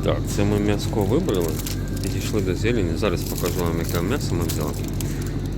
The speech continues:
А зараз Свята вибирає нам травичку. Ну, травичка, салат, вітамінки, ну, що треба їсти. Так, добре, нехай Свята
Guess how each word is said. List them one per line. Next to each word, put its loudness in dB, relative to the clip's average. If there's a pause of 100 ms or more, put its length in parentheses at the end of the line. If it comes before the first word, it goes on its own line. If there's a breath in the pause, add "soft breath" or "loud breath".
А 0
зараз 2
Свята 0
вибирає 2 (720)
нам 0 (460)
травичку. 2 (960)
Ну, 2 (100)
травичка, 0
салат, 0
вітамінки, 0
ну, 0
що 0
треба 0
їсти. -2 (3000)
Так, 2 (920)
добре, 0 (160)
нехай 0
Свята -2